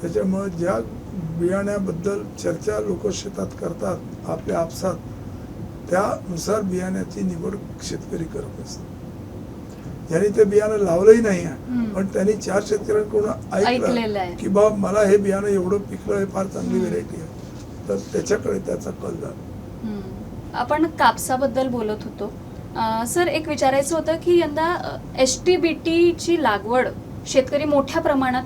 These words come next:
Speaker 2: करत आहे, त्याचे काय परिणाम होऊ शकतात?
Speaker 1: एचटीबीटी शेतकरी का निवडतात हा पहिला प्रश्न आहे.
Speaker 2: हम्म.
Speaker 1: ते निवडतात यासाठी की त्याच्यामध्ये जो कापसाला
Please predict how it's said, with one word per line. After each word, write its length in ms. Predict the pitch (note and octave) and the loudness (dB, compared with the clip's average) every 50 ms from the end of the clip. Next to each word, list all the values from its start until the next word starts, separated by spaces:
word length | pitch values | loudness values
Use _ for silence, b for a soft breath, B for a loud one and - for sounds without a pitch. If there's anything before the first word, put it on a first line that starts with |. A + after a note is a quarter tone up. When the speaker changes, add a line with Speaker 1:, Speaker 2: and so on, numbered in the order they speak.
| - A3 | -2 -2
Speaker 2:
करत 260 | G#3+ G#3 G#3 G#3 A3+ | -2 -2 -2 -2 -4
आहे, 180 | G#3 - - - - B B B B B B - | -8 -8 -10 -10 -10 B B B B B B 2
त्याचे 300 | D#4 D4 C#4 - G4 G4+ | 4 4 4 4 2 2
काय 300 | G4+ - D4+ C#4+ D4 D#4+ | 4 6 6 8 8 6
परिणाम 600 | E4 D#4 D4 C#4 C#4 C#4 C#4 C#4+ C#4+ C#4+ B3+ G#3 E3+ - - - - - | 6 2 2 2 2 0 0 0 -2 -2 -4 -6 -8 -10 -12 -12 -6 -2
होऊ 160 | B3+ B3+ B3 | -2 0 0
शकतात? 440 | - - G3 - - - - - - - - - - - - - - - - - | 0 -2 -6 -8 -8 -10 -10 -10 -10 -10 -12 -12 -12 -14 -14 -14 -14 -10 -4 0
Speaker 1:
एचटीबीटी 680 | - - - - - C4 C4 A#3+ G#3+ F#3+ - A2+ A2 - | 0 0 0 0 0 0 0 2 0 -2 0 -2 -2 -2
शेतकरी 460 | - E3 E3 - - G3+ G3 G#3 G3+ | -2 -2 -4 -2 -2 0 0 0 -2
का 260 | - - G3+ F#3+ G3 | -2 -2 0 0 0
निवडतात 540 | G3 F#3 F3+ F#3+ F#3+ - - G#2+ F#3+ - C#3+ | 0 0 0 -2 -2 -2 -2 -4 -2 -2 -2
हा 100 | D3+ - | -2 -2
पहिला 340 | D3+ C#3 D#3+ D3+ D3 F3 F#3 | -2 -2 -2 0 0 0 -2
प्रश्न 360 | - C#3 C3 - - - - | -4 -6 -8 -8 -8 -10 -10
आहे. 160 | - - - - - - - - - - - - - | -12 -12 -12 -12 -12 -12 -12 -12 -12 -12 -12 -10 -8
Speaker 2:
हम्म. 180 | A2+ - - G3 - - - - - - - - - - | -8 -6 -6 -8 -8 -10 -12 -12 -14 -12 -12 -8 -2 2
Speaker 1:
ते 240 | G3 G#3+ A3+ A3+ | 2 4 4 4
निवडतात 480 | G3 E3+ D#3 D3+ F#3 G#3 - B3+ A#3+ A3+ B3 | 2 0 0 0 -2 0 2 2 2 2 2
यासाठी 420 | A3+ G3 - - F#3 - - F3 F#3+ | 2 0 2 0 -2 -4 -4 -4 -4
की 300 | A3+ - - A#3 G3+ F#3+ | -4 -6 -6 -6 -6 -6
त्याच्यामध्ये 720 | F#3 - F2+ E2 - - - G2+ G2+ F2+ F2+ G2+ G2+ F#2+ | -4 -2 -4 -2 -2 -2 -2 -2 -2 -2 -2 -2 -2 -2
जो 240 | F2+ G2 F#2+ G2+ | -2 -2 -4 -4
कापसाला 800 | G2+ - - E2+ E2 - - - G2+ G#2 F#2+ - - - G2 G2 | -4 -4 -4 -6 -6 -6 -6 -6 -4 -4 -2 -2 -2 -2 -4 -6